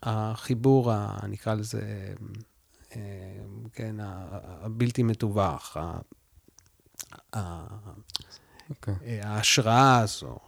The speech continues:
Speaker 1: ההשראה במובן העתיק, האנתוזיאסט,
Speaker 2: מהמם.
Speaker 1: כן,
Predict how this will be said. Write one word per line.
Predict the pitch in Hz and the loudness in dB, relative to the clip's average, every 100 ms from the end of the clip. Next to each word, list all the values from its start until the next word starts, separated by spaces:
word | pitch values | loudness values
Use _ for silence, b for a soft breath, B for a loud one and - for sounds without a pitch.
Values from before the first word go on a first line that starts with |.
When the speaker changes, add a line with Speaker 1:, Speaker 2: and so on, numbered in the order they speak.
| - | -12
Speaker 1:
ההשראה | - 113 110 | -4 2 4
במובן | 107 104 101 104 104 | 4 2 2 2 2
העתיק, | 98 - 110 82 - | 0 -2 -4 -4 -12
האנתוזיאסט, | - - 104 - 131 113 101 - - - - 85 - _ _ - | -12 -8 -4 6 8 8 4 -2 -4 -6 -10 -18 -20 _ _ -2
Speaker 2:
מהמם. | 120 107 110 | 2 4 4
Speaker 1:
כן, | 117 104 | 2 -2